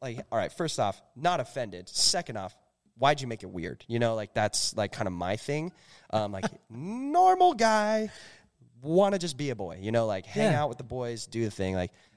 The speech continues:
Speaker 1: um, but, but it's this weird place because I believe of honoring people in the anointing that God has given them.
Speaker 2: Okay.
Speaker 1: Um, but, but at the same time, like,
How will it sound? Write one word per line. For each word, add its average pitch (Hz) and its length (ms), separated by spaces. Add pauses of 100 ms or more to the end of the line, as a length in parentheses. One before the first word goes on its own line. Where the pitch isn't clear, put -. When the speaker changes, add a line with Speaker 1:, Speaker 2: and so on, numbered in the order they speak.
Speaker 1:
um, 98 460 (720)
but, 120 440 (320)
but 139 200
it's 143 180
this 143 200
weird 131 380
place - 500 (180)
because 117 380
I 113 80
believe 113 380
of 101 200
honoring 98 400
people 90 420
in 87 360 (120)
the 87 280
anointing 92 340
that 82 120
God - 160
has 92 100
given 113 260
them. 82 140
Speaker 2:
Okay. 147 220 (240)
Speaker 1:
Um, 95 440 (280)
but, 113 320 (180)
but 107 140
at 85 80
the 98 80
same 139 260
time, 87 280
like, 85 220